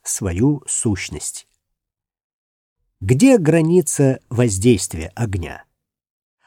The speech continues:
Магнит и огонь не связаны ли? Что питает сущность магнита? До сих пор люди не имеют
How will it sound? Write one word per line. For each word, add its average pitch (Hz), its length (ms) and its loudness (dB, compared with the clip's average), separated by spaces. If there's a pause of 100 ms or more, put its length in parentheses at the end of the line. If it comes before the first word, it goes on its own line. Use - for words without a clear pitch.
(160)
Магнит 180 680 2
и 147 80 2
огонь 151 600 2 (420)
не 135 160 4
связаны 170 600 0
ли? 104 360 -4 (880)
Что - 260 2
питает 165 840 0
сущность 139 680 -2
магнита? 127 640 0 (1000)
До 135 260 2
сих - 280 -2
пор 170 300 2
люди 160 260 4
не 165 300 4
имеют 202 440 4